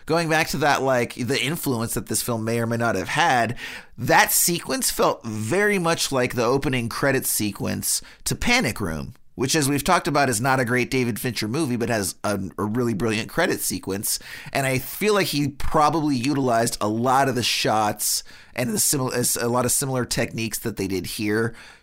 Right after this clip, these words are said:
to achieve that. Also, by the way, interesting, real quick, just,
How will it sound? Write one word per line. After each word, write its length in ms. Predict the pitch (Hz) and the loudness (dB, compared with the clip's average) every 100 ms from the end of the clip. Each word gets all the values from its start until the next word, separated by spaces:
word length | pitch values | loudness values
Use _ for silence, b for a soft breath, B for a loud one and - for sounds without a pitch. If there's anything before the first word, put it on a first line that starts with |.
| - | -2
to 200 | 160 131 | 2 2
achieve 460 | - - 117 131 | 2 0 0 0
that. 440 | 127 202 226 - - b b b b b | 2 4 4 0 -20 b b b b b
Also, 480 | 185 254 - 151 127 | 2 4 4 2 2
by 220 | - 139 139 | 0 0 2
the 80 | |
way, 220 | 120 117 113 | 2 0 -2
interesting, 400 | 120 120 123 113 | -2 -4 -4 -2
real 160 | 117 | -2
quick, 260 | 104 131 127 | 0 -2 -2
just, 200 | 123 - | -4 -6